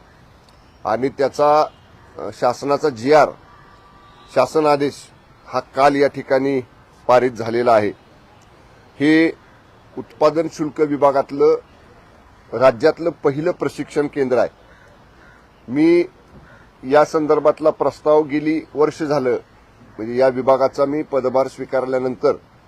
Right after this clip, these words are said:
अ, सातत्यानं याच्यासाठी, अ, प्रयत्न करत होतो. कारण मुळातच राज्याच्या, अ, उत्पन्नामध्ये भर घालणारं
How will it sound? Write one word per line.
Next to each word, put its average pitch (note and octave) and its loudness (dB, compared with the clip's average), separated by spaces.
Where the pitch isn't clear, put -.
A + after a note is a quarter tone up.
अ, A2+ -6
सातत्यानं C#3 -4
याच्यासाठी, C3+ -4
अ, A2+ -8
प्रयत्न B2+ -4
करत B2 -4
होतो. B2 -8
कारण D3 4
मुळातच D#3+ 4
राज्याच्या, D3+ 2
अ, A#2+ -8
उत्पन्नामध्ये D#3+ 0
भर C#3+ 2
घालणारं D3+ 2